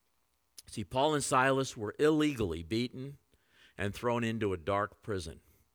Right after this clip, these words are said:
They had ample reason to be upset and to grumble. And yet, what did they do?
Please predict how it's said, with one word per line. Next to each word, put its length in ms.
They 160
had 200
ample 380
reason 480
to 80
be 180
upset 600
and 160
to 60
grumble. 440
And 180
yet, 120
what 140
did 120
they 120
do? 260